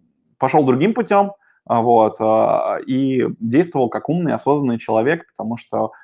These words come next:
он правильно подошёл к своим тренировкам, а, н-, очень хорошо прокачался,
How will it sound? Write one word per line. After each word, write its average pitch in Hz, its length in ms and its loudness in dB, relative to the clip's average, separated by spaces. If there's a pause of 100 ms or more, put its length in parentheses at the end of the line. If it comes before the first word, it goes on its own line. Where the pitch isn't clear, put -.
он 123 240 0 (100)
правильно 139 540 2
подошёл - 420 0
к - 60 -20
своим 110 240 -6
тренировкам, 120 680 -4 (340)
а, 110 420 2
н-, 110 440 -8 (120)
очень - 180 -2
хорошо 127 320 0
прокачался, 123 840 0